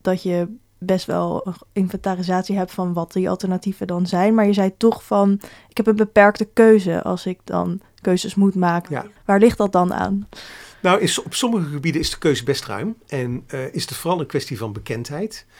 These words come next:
Speaker 2: Eh, en wil je eraan werken om dat bekender te maken? En, eh, hè, bedoel, ik kan een voorbeeld geven.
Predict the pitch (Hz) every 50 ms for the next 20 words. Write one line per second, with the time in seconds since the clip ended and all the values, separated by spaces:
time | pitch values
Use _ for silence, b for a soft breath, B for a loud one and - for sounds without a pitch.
0 | B B B B B B _ - - - - _ - 151 135 131 127 123 120 123
1 | 127 - - 127 113 113 113 117 139 147 147 135 131 131 - 131 117 123 120 117
2 | 113 127 139 135 127 127 - 131 113 - 131 123 120 117 120 - - 113 127 107
3 | 107 107 - 151 147 147 135 - - 127 117 110 107 107 107 - - - 123 127
4 | 127 127 - - - - 139 139 139 - 113 120 151 160 139 120 139 131 123 131
5 | - 196 - - 208 170 156 151 135 139 135 123 117 110 - - - 151 131 120
6 | - - 143 147 156 135 - - 117 104 101 107